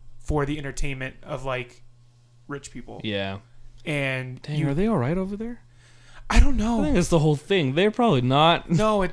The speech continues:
Speaker 1: I mean, from what I've read, like, they've had way, their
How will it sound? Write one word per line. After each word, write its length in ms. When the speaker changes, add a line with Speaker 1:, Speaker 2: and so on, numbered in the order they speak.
Speaker 1:
I 120
mean, 260
from 300
what 120
I've 200
read, 200
like, 160
they've 200
had 340
way, 400
their 480